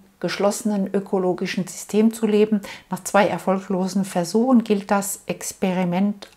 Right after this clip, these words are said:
als gescheitert. Die Universität von Arizona nutzt den Gebäudekomplex heute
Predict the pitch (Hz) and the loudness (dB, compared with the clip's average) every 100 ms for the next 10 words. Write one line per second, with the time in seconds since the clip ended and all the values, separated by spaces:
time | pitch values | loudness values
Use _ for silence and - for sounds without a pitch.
0 | - 165 165 - - - 180 - 202 240 | 0 0 0 -6 -10 -8 -8 4 6 6
1 | - 240 233 - - - - - - 220 | 4 2 2 -8 -16 -16 -16 -18 -2 0
2 | - 220 196 185 185 190 196 190 - 190 | 4 2 2 0 -4 -6 -6 -8 -6 -8
3 | - 180 170 170 180 196 185 185 196 - | -4 -4 -4 -4 -4 -2 -2 -2 -4 -8
4 | 185 180 170 160 - 170 196 214 - 196 | -6 -4 -4 -8 -2 2 2 0 -4 -4
5 | - 185 185 - 185 180 180 190 175 | -4 -6 -6 -6 -4 -4 -4 -8 -8